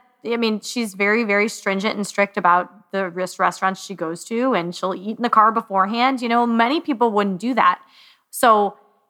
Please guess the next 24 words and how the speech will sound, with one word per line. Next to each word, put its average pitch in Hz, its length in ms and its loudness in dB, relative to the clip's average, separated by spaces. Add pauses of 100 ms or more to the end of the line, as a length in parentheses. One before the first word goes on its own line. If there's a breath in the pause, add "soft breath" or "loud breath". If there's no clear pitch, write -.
(140)
I 226 140 4
think 226 420 -2
once 214 500 0
you 208 480 -2
realize 185 760 4 (920)
your 185 500 0 (440)
pain 233 280 0
tolerance 180 640 2
is 175 240 -6
no, 196 80 -6
you're 202 180 -4
no 214 260 0
longer, 196 520 4
you 196 60 -6
no 214 140 2
longer 208 240 4
have 180 180 -4
the 170 60 -8
tolerance, 214 680 2
and 190 160 -4
you're 180 80 -4
ready 175 260 -4
to 175 60 -4
make 175 220 -8